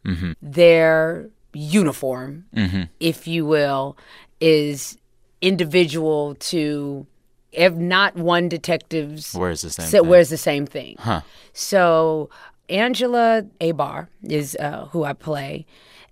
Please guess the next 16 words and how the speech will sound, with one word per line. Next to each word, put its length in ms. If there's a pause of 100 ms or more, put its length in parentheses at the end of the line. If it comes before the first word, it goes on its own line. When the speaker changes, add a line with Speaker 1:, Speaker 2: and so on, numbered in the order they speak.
(120)
Speaker 2:
To 120
me, 520 (180)
she 760 (540)
kinda 260
represents 880 (340)
all 260
of 120
us 460
Speaker 1:
Mm. 200 (380)
Speaker 2:
in 380
the 520
way 760
I 100
say 240
that 340 (800)
because 580